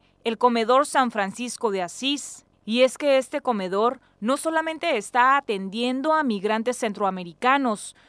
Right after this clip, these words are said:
como ya lo hacían de costumbre, sino que ahora también son personas principalmente de Tabasco, Jalisco y Puebla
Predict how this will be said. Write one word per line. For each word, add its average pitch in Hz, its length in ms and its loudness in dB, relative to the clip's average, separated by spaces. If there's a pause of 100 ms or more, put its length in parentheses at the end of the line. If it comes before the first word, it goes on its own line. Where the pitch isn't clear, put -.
(160)
como 240 260 4
ya 269 180 4
lo 311 140 4
hacían 269 380 0
de 220 120 0
costumbre, 262 720 -2 (260)
sino 208 400 -4
que 208 280 -2 (260)
ahora 233 380 6
también 220 680 -2 (240)
son 285 320 4
personas 311 640 2
principalmente 240 840 -2
de 233 120 0
Tabasco, 247 680 2
Jalisco 240 680 -2
y 214 140 -4
Puebla 240 600 2